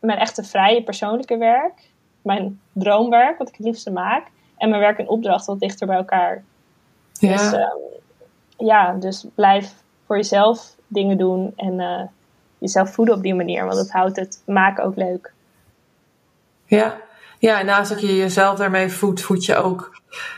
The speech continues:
Speaker 2: de mensen die je werk mooi vinden. Dus de mensen die jou volgen en daarmee houd je het ook een beetje warm, toch?
Speaker 1: Ja, absoluut. Ja, en, en o-, ook gewoon om dat te zien als iets wat niet onderdoet voor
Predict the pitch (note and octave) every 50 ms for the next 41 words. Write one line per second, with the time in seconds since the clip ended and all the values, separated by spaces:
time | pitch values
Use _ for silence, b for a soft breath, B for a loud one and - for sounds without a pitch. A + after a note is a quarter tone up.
0 | B - - F3+ F3+ F3+ F3+ F3+ E3+ E3+ F#3 F3+ F3 F3 F3 F3 E3+ E3+ F3 E3+
1 | E3+ E3+ E3+ F3 - - F3 E3 E3 E3+ E3 E3 E3+ E3 - - E3+ E3 E3+ D#3
2 | C#3+ D#3 F3 F3 E3+ E3+ E3 E3+ E3 E3 E3 E3 - - - - - F#3+ F#3 F3+
3 | F3+ F3+ - F3+ E3+ E3 E3 E3+ - - E3+ E3 E3+ E3+ E3 E3 E3 E3 E3 D#3+
4 | F3 F3+ F3 F3 F3+ F3 C#3+ - - _ - - E3 E3 E3 D#3+ E3 F3+ F3 E3+
5 | E3 F3 F3+ F3 E3+ E3 - F#3 E3+ F3+ G3 G3 D#3+ D3 C#3+ C#3+ C#3 C#3 G#3+ C4
6 | C#4+ - - _ _ _ _ _ _ _ _ _ _ _ _ _ _ _ _ -
7 | B3+ C4 A#3+ - - G#3 - - A#3 G#3 G#3+ A3+ G#3 G3 G3 - - - - A3+
8 | A3 G#3 - - - G#3 G#3 A3 - G#3+ G#3 G3+ G3+ - - - - G#3+ G#3 -
9 | - G#3+ G3+ G3+ G#3 G#3 G3+ G3+ G3 G3 G3 - _ _ _ _ _ - A3+ -
10 | G#3 G#3 G#3 G3+ G#3 G#3 G3 G3+ G3+ G3 G#3 G3+ G#3 G#3 - - G#3 A3 A3 G#3
11 | G3 F#3+ F#3+ F#3+ G3 - _ G3 F#3+ F#3 F#3+ F#3+ F#3+ G3